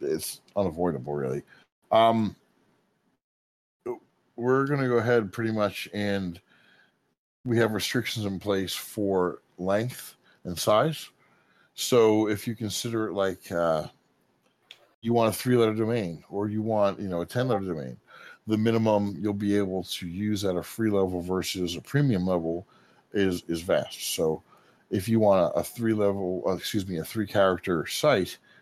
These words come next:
you're going to pay for it. If you're going with the free one, uh, you're gonna have a minimum of, let's say, ten characters.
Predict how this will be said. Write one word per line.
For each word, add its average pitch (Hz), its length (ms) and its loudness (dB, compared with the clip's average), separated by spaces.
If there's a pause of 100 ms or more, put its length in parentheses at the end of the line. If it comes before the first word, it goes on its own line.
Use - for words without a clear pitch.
(100)
you're 101 140 -2
going 92 180 0
to - 20 -4
pay 123 200 2
for - 300 -8
it. - 720 -2
If - 200 -6
you're 110 80 -2
going 107 220 4
with 92 160 -4
the - 40 -14
free 180 280 0
one, 92 360 0 (260)
uh, 85 300 6
you're 104 140 -6
gonna 98 160 -2
have 98 180 -2
a 95 40 -4
minimum 98 400 -2
of, 87 160 -2
let's - 160 -10
say, 92 80 -4
ten 92 240 -8
characters. - 600 -6